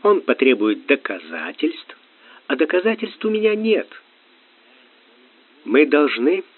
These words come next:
написать заявление», сказал я. «В аварии виноват не Зуев, а мы». Игорь поморщился. Крош, ты смешон.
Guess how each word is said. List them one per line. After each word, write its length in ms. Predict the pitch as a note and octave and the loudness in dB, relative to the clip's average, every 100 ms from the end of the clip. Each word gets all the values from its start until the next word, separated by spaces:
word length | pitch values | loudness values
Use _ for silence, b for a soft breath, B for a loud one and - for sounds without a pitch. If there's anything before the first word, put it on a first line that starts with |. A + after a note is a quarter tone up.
| _ _ _ _ | _ _ _ _
написать 540 | A#2 B2+ B2 - D3+ C#3 | -2 0 0 0 0 0
заявление», 720 | C3+ D3+ A#2 G#2 G2+ G2 G2+ - - | 4 4 4 2 2 0 -6 -10 -8
сказал 340 | A2+ G2+ G#2+ | -4 0 0
я. 260 | G2 G2+ G2 _ _ B B B B B | 0 -4 -6 _ _ B B B B B
«В 100 | - | 0
аварии 500 | C#3 B2+ C#3+ D#3 E3 | 2 4 4 6 4
виноват 520 | D#3 E3 D#3+ E3 - | 4 2 4 2 0
не 200 | C3+ C3+ B2 | 2 2 2
Зуев, 720 | F#2+ G#2+ F#3 G3 G3 - - _ _ | 2 4 4 4 -2 -10 -20 _ _
а 160 | - D#3 | -2 -2
мы». 300 | A#2 G#2 G#2 - _ _ _ _ _ _ _ _ _ C3 | 0 -4 -4 -10 _ _ _ _ _ _ _ _ _ 0
Игорь 240 | A2+ A2 | 0 0
поморщился. 840 | - A2 G2+ F#2 - F2 - D#2+ - _ _ _ _ _ | -2 -2 -2 -4 -8 -12 -16 -20 -20 _ _ _ _ _
Крош, 840 | - G3 A3 F#3+ C#3+ D#2+ - - - _ _ _ _ _ | -8 0 2 2 -2 -6 -10 -12 -16 _ _ _ _ _
ты 180 | - A3 - | 2 2 0
смешон. 1080 | A3+ A3+ - - - G3+ F3+ D3+ B2 F#2 D2+ | -2 0 0 -2 2 6 6 4 2 -2 -8